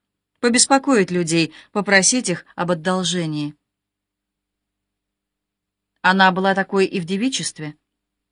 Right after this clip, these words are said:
Да, наверное, например, когда мы возвращались из кино или с танцев,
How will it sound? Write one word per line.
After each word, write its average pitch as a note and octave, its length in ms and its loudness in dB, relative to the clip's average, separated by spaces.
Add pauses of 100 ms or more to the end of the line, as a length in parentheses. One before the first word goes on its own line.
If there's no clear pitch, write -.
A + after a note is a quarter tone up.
(680)
Да, C4 260 6
наверное, A3 520 2
например, G3 400 0
когда F#3 260 2
мы F#3 100 -2
возвращались F#3 680 0
из F3 120 -4
кино F#3 300 -4
или D#3 140 0
с D#3 100 -4
танцев, F#3 480 0